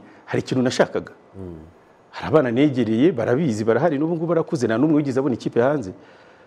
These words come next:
Speaker 1: Bakababeshya ngo, "Beno, ngo nibajya muri, muri Mexico, ngo abazungu babaja baza kubafasha babone amakipe." Kandi njyewe nari mfite umuntu w'umuzungu wanumye kugira ngo ngende nganirize abo bana. Birangirira aho ngaho. Kubera iki? Ntabwo baguhaye valeur,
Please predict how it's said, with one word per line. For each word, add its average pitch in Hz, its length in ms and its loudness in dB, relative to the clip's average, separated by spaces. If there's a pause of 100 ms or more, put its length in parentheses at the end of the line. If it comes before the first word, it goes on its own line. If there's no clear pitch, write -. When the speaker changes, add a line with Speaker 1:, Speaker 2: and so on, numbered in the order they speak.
(220)
Speaker 1:
Bakababeshya 123 680 2
ngo, 113 80 -2
"Beno, 123 380 0
ngo 123 100 -2
nibajya 143 280 2
muri, 147 420 4
muri 139 200 0
Mexico, 139 480 -2
ngo 117 220 0
abazungu 120 560 0
babaja 120 500 2 (480)
baza 120 220 4
kubafasha 113 340 -2
babone 104 160 -2
amakipe." 95 400 -6 (340)
Kandi 151 280 2
njyewe 151 240 4
nari 151 160 4
mfite - 180 -12
umuntu 120 240 2
w'umuzungu 127 380 0
wanumye 143 320 2
kugira 110 320 0
ngo 139 160 -2
ngende 123 240 2
nganirize 104 320 -2
abo 98 140 -4
bana. 92 200 -2 (960)
Birangirira 104 480 0
aho 143 80 0
ngaho. 143 300 -2 (340)
Kubera 131 260 2
iki? 165 260 -4 (720)
Ntabwo 107 220 -4
baguhaye 120 320 4
valeur, 160 380 0